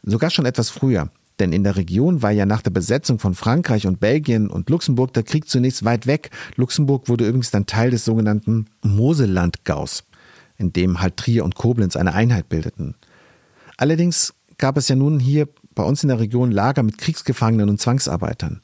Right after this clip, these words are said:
In Trier zum Beispiel gab es auf dem Petrisberg ein Lager für französische Kriegsgefangene. Da war zum Beispiel der französische Philosoph Jean-Paul Sartre interniert. Der hat hier ein Theaterstück geschrieben namens Bariona oder der Sohn des Donners.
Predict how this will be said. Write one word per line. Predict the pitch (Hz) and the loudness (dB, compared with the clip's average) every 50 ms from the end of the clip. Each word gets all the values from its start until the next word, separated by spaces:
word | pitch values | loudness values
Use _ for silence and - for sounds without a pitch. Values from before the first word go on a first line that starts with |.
| _ _ _ | _ _ _
In | - 104 - | -6 -6 -2
Trier | - 139 147 147 | 0 0 0 2
zum | - 147 131 | 2 2 2
Beispiel | 117 127 123 - - 120 113 | 2 0 0 0 0 -2 -2
gab | 110 - 117 113 | 0 -2 -2 0
es | 117 - | 0 0
auf | 113 - | 0 0
dem | 107 101 | 0 0
Petrisberg | - 139 151 151 - 135 120 - - 113 107 104 104 - - - - - - - | 0 0 -2 0 -2 -4 -4 0 0 2 2 2 0 -4 -10 -18 -18 -18 -8 -2
ein | - 113 107 | 0 2 2
Lager | 101 104 107 123 139 - 156 156 151 - - - - - - | 4 2 2 2 2 2 0 0 0 -4 -8 -18 -20 -20 -6
für | - 123 | -4 -2
französische | - - 107 - 143 127 - 113 | -2 0 0 0 0 0 0 -4
Kriegsgefangene. | - - 156 151 - - - - 104 - 107 101 101 110 127 151 165 - - - - - - - | -2 -2 -4 -2 -2 -4 -4 -4 -2 0 0 2 2 2 2 2 0 -2 -6 -14 -20 -20 -8 -4
Da | - 117 110 | 0 0 0
war | 120 120 | 0 0
zum | - 131 117 | 0 0 2
Beispiel | 113 120 - - 113 | 2 0 0 0 0
der | 107 107 | 0 0
französische | - - 104 101 - 127 120 110 117 101 | 0 -2 -2 0 0 0 0 0 -2 -2
Philosoph | - - 107 113 107 98 107 123 135 139 131 | -2 -2 0 0 0 2 2 2 2 0 0
Jean-Paul | 113 98 113 120 127 127 - - 113 110 | -2 0 0 0 0 0 0 0 0 0
Sartre | 104 - - 127 123 151 - - - 80 | 0 0 0 0 0 0 -2 -2 -2 -2
interniert. | 80 92 - 98 85 80 76 76 - - - - - - - _ | -2 0 0 0 0 0 0 -2 -4 -8 -16 -20 -20 -20 -10 _
Der | - 98 | -2 0
hat | 104 104 - | 0 -2 0
hier | - 120 113 | 0 0 0
ein | 101 113 | 0 0
Theaterstück | - 120 98 113 139 - 143 120 - - 95 - | 0 0 0 0 0 0 -2 -2 -2 -4 -4 -4
geschrieben | - 90 - - - 87 85 82 82 | -2 -4 -4 -2 -2 -2 -2 -2 0
namens | 82 87 87 85 90 90 - | 0 0 0 0 -2 -2 -4
Bariona | - - 104 95 98 98 98 107 123 135 135 | -2 -2 -2 0 0 0 2 2 2 2 0
oder | 117 104 104 113 | 0 0 0 0
der | 95 101 90 | 0 0 -2
Sohn | - 110 110 107 | 0 0 0 0
des | 98 - | -2 -2
Donners. | - 117 120 120 98 80 - - - | -2 0 0 0 0 -2 -4 -6 -10